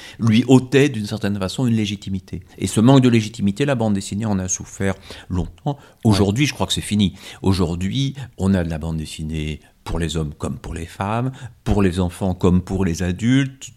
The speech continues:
Speaker 1: pour les intellectuels et les artistes comme pour, euh, le tout public.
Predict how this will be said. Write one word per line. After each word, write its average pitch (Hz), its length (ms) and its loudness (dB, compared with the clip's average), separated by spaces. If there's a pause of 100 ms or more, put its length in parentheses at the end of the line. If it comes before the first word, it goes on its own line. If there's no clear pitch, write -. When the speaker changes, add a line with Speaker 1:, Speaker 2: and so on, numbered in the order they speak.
(480)
Speaker 1:
pour 127 340 0
les 110 360 2
intellectuels 110 600 2
et 110 80 6
les 101 200 2
artistes - 580 -4 (100)
comme 113 260 4
pour, 87 380 -4
euh, 90 40 -4
le 90 180 -4
tout 104 140 -10
public. 139 600 -2